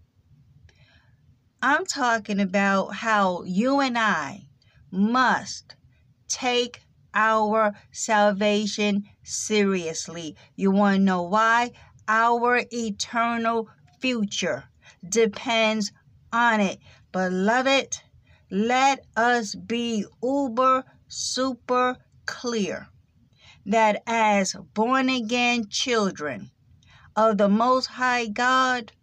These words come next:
washed and forgiven by the shed blood of Jesus,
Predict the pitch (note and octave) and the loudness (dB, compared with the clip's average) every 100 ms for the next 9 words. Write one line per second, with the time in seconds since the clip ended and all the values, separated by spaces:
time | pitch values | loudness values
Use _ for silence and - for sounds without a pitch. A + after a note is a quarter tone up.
0 | _ - _ - F3 A3+ B3+ B3+ A3+ - | _ -20 _ -12 -2 0 2 0 -2 -8
1 | - A3 A3+ G#3+ - G#3 F3 G#3+ B3 B3 | -4 2 2 0 -2 -2 -2 -2 0 0
2 | B3+ C4 - - _ G#3 G#3+ G#3+ G3 F3 | 0 -2 -4 -16 _ 2 4 4 2 -2
3 | - B3+ B3 B3 A3+ G3 A#3 B3 A#3 G#3 | -4 -2 0 0 -4 -4 0 0 2 0
4 | F3+ G#3 B3 C#4 C4 C#4+ C#4+ C#4 | -2 -6 -4 -4 -2 0 2 0